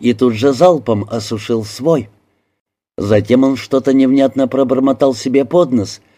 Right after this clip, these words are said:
и Колби впервые увидел на его лице улыбку. "О, вот это мне как раз и не хватало!" — радостно произнес Дадли. "Единственное, что я могу теперь сказать вам, Лоуренс и Мартина, черт подери,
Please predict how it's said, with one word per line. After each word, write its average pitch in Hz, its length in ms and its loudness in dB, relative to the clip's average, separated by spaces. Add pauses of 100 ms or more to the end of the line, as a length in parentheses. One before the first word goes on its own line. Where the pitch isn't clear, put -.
(220)
и 113 180 0
Колби 117 400 2
впервые 143 560 2
увидел 113 500 0
на 117 120 2
его 117 220 2
лице 113 400 -2
улыбку. 139 600 -6 (880)
"О, 131 460 4
вот 127 320 2
это 127 240 0
мне 131 200 4
как 139 220 -2
раз 135 340 -2
и 131 120 -6
не 131 120 -2
хватало!" — 143 640 0 (420)
радостно 113 600 0
произнес 117 540 -2
Дадли. 113 480 -2 (720)
"Единственное, 135 840 0
что 139 220 -2
я 143 160 2
могу 143 260 0
теперь 143 360 0
сказать 165 500 0
вам, 117 340 2
Лоуренс 127 600 0
и 147 100 -2
Мартина, 147 580 -6 (400)
черт 120 360 -4
подери, 165 560 0